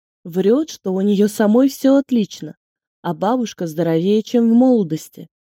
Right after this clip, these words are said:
Обычно тяжело слушать ее ложь. Эти сказки во благо только отдаляют нас друг от друга. Однако сегодня все проще. Я молчу о том, что взяла академический отпуск.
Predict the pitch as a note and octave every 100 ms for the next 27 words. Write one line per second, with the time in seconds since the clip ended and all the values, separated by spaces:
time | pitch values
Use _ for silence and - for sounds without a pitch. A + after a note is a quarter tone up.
0 | _ _ _ _ _ _ - F#3+ A3 -
1 | B3+ B3+ C4+ C4+ C#4+ C4+ - A3+ C4+ -
2 | - F3+ F#3 G#3+ G3 D#3 - - _ _
3 | _ _ _ - A3 - - - A#3+ -
4 | A#3 G3+ G3+ G#3 C4+ B3 F3+ - G3 -
5 | F#3+ E3 F3+ F3+ G#3 B3 - E3 D#3+ E3
6 | G3+ A3+ A3 G#3+ F#3+ D#3 E3 _ _ _
7 | _ _ - F3+ F3+ G#3+ - - A3+ B3
8 | D4+ G#3 - - B3+ A3 E3+ - - -
9 | _ _ _ _ F#3+ A3+ B3+ C#4 - D4
10 | G3+ F3 - C4+ D4+ - F#3 E3 F#3 G3+
11 | B3+ - E3 G3 A#3 - A3 - - -
12 | G#3+ - D#3+ - _